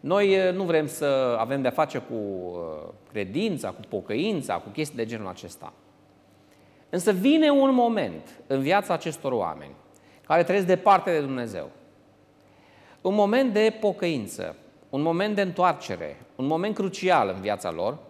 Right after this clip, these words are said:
când ei își schimbă direcția de mers.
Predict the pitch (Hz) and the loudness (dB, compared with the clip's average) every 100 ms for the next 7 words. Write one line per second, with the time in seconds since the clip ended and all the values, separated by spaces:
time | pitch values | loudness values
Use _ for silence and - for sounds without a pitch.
0 | - _ _ _ _ - _ - 160 202 | -20 _ _ _ _ -20 _ -4 -2 0
1 | 240 233 220 196 156 143 147 135 117 110 | -2 -4 -6 -2 -2 -2 -4 -6 -8 -8
2 | 95 - - | -10 -14 -20